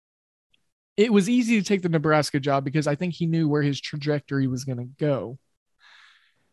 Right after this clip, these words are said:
Nebraska's facing sanctions, and they ain't even really got any impressive recruiting rankings in. So he's cheating, allegedly. The school is cheating, allegedly,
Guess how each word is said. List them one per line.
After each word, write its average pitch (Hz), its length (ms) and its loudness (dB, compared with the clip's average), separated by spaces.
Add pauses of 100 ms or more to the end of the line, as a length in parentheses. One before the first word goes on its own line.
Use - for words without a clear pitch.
(140)
Nebraska's 233 640 0
facing 214 440 0
sanctions, 185 680 -2
and 160 140 0
they 185 100 2
ain't 214 240 0
even 185 220 0
really 185 240 2
got 180 220 0
any 175 200 0
impressive 156 680 0
recruiting 180 420 -2
rankings 139 480 0
in. 135 300 2
So 156 180 4
he's 214 260 8
cheating, 233 580 4 (600)
allegedly. 143 560 2 (460)
The 151 80 0
school 247 320 4
is 190 160 0
cheating, 196 560 4 (280)
allegedly, 147 640 2